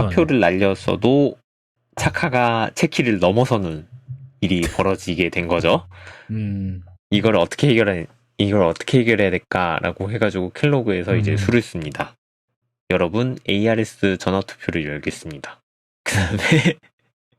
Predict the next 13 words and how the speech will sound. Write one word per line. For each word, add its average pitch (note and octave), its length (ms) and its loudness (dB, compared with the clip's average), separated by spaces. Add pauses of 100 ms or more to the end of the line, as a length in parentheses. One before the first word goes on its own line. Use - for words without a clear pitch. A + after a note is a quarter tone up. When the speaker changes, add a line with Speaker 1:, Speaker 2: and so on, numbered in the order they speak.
Speaker 2:
<laughs> - 720 -14
롯데월드에서 A2+ 1080 2
현장 D#3 320 0
투표를 F2 640 -2
진행하겠습니다." E2 920 -2 (160)
라고 F2 180 -2
해가지고 D#2+ 320 -10
두 - 120 -6
가지를 F2 360 0
하는데 F2 400 -4 (380)
Speaker 1:
음. G#2+ 480 -2
Speaker 2:
또 C#3 400 2 (720)
그거를 A#2 1600 0